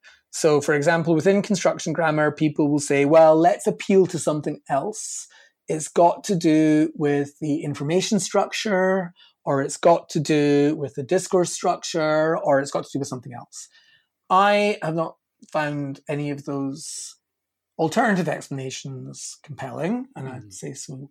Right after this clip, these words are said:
Speaker 1: why in the book. <clears throat> So, you know, you can't just have analogy. Then there's a deeper question, which is, well, why are those other things relevant? Why don't we have languages where you just use analogy?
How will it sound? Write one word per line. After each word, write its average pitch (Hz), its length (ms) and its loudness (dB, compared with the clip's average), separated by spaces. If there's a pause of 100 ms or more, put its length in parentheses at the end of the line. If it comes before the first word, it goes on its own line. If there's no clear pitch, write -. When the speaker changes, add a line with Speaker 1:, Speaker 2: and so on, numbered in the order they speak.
(100)
Speaker 1:
why 131 220 -8
in 123 80 -16
the 120 60 -18
book. 151 260 -6 (500)
<clears throat> 190 220 0 (320)
So, 185 540 4 (380)
you 196 120 0
know, 160 120 -2
you 180 160 2
can't 226 380 2
just 190 260 2
have 165 200 -2
analogy. 151 560 -2 (380)
Then 240 140 4
there's 285 140 4
a 262 40 4
deeper 233 420 2
question, 143 500 -2
which 151 200 -4
is, 147 100 -2
well, 175 220 0
why 180 520 2
are 143 140 0
those 143 320 -2
other 147 220 -6
things 131 380 -10
relevant? 131 340 -8
Why 170 240 2
don't 185 320 -2
we 233 120 -6
have 131 120 -10
languages 131 640 -12
where 139 100 -4
you 135 120 -4
just 131 280 -8
use 135 180 -4
analogy? 123 540 -14